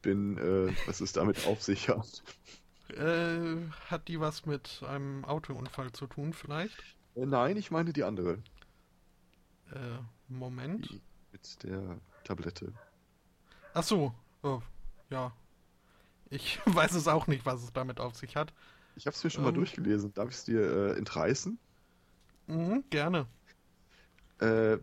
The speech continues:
Speaker 1: völlig neuartiges Produkt. Äh, eine Pille, die du schluckst und die danach aus deinem Körper eine S M S verschickt.
Speaker 2: Über Umwege, ja.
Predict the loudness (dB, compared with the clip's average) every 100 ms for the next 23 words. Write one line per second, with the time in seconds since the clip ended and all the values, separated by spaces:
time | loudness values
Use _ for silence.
0 | -2 -20 -2 2 2 0 -2 0 2 2
1 | -2 -4 -2 0 0 -2 -6 2 6 8
2 | 6 0 -14 _ _ _ _ _ _ -20
3 | _ -2 0 2 2 0 0 2 6 4
4 | 2 -4 -8 -4 -4 -4 -2 -2 -2 -10
5 | -12 -8 -4 -4 -8 -10 -4 -2 -2 -6
6 | 0 2 4 2 2 -2 -4 -4 -2 -2
7 | 0 0 0 0 0 -2 -4 -4 -4 -4
8 | -8 -6 -6 -6 -6 -6 -4 -6 -10 -20
9 | _ _ _ _ _ _ _ _ _ _
10 | _ _ -8 0 2 4 2 -2 -4 -6
11 | -6